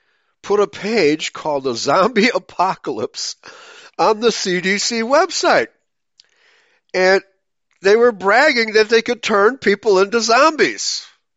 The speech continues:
That's what they were doing, okay? Predictive programming.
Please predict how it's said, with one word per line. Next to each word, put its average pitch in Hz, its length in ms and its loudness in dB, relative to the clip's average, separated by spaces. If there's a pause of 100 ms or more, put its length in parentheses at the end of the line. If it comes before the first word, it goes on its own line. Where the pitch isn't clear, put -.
(140)
That's 220 300 0
what 240 140 -6
they 233 140 2
were 226 140 -4
doing, 262 420 0 (500)
okay? 226 380 -2 (240)
Predictive 220 540 0
programming. 208 600 2